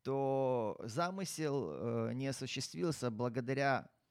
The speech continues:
непосредственному вмешательству Бога, и во-, в котором он использовал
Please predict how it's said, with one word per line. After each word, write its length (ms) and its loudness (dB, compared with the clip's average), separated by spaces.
непосредственному 800 -4
вмешательству 720 -4
Бога, 520 -2
и 100 0
во-, 140 -2
в 80 -18
котором 520 4
он 200 -2
использовал 880 -4